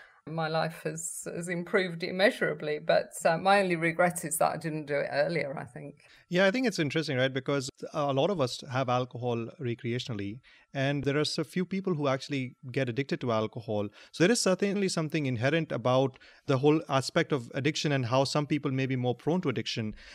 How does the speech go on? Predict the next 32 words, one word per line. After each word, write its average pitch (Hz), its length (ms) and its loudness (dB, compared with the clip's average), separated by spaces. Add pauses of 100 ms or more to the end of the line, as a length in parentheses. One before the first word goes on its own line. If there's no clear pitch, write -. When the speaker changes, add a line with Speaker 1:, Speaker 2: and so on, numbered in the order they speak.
Speaker 2:
And 147 120 4
I 185 80 8
think 220 240 2
when 180 120 6
it 226 120 0
comes 240 260 2
to 214 320 0
these 151 300 -2
foods 190 260 0
that 160 160 2
we 139 80 2
eat, 147 320 4
I, 135 200 2
you 143 180 -2
know, 139 160 0 (140)
what 135 280 -2
you 131 80 -4
mentioned, 131 280 -2
Stefan, 120 360 -2
that 120 200 0 (280)
you 143 140 2
were 156 120 4
trying 151 280 0
to 143 360 2 (340)
hide 147 360 4
certain 147 260 0
emotions 135 720 0
under 131 180 -2
the 127 100 0
garb 127 280 2
of 117 120 0
alcohol. 131 580 2